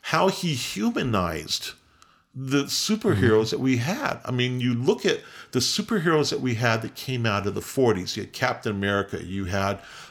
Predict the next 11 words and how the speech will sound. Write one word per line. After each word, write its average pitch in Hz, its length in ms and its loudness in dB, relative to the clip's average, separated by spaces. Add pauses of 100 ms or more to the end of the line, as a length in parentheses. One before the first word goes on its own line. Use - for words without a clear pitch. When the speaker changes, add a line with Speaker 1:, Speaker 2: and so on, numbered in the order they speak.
Speaker 1:
uh, 98 400 2
you 104 140 -2
had 95 180 -2
Human 117 460 -2
Torch, 101 640 0
you 107 80 -4
had, 95 420 -4 (160)
you 113 160 0
know, 92 400 -2
uh, - 240 -2
all 151 260 -4